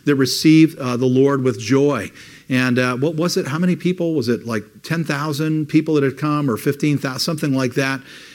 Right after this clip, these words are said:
And they were baptizing people for two days. He said, "Pastor Joe, do you understand what this means?" And I said, "I have no idea. Tell me what this means in Pakistan." It means that they can't go home to the village they lived in. Because they stood in a public meeting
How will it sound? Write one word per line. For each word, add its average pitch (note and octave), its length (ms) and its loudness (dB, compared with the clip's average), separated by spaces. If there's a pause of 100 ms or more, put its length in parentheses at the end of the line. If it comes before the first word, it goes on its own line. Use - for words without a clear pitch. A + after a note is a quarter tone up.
(100)
And D3 160 2
they D#3+ 140 6
were F3 120 4
baptizing D3 680 -2
people C#3 260 0
for C3+ 160 0
two D3+ 240 4
days. C#3+ 480 0 (420)
He D3+ 140 4
said, D3+ 380 0 (160)
"Pastor D#3+ 360 -2
Joe, C#3 280 0
do A2 100 0
you C#3+ 140 4
understand C3+ 560 -2
what A2 80 -4
this A#2 180 -2
means?" A2 540 -4 (920)
And C3 140 -2
I - 20 -4
said, C3 160 0
"I B2 60 0
have C3 140 -2
no C#3 100 0
idea. B2+ 380 0
Tell C#3 200 -4
me C#3+ 120 2
what C3+ 120 0
this A#2+ 180 -2
means B2+ 240 2
in A2+ 80 -4
Pakistan." A#2 720 -6 (260)
It D#3 120 2
means D#3+ 360 4
that D3 100 0
they C#3+ 100 2
can't D#3+ 320 -4
go D3+ 120 -2
home D3+ 280 -2
to C#3 60 2
the C3 100 2
village B2+ 360 -2
they A#2+ 120 0
lived B2+ 280 0
in. F#2+ 220 -6 (1200)
Because F#3 460 2
they F#3+ 120 6
stood G3 380 2
in E3+ 120 2
a D3+ 60 0
public F#3 420 -2
meeting E3 520 2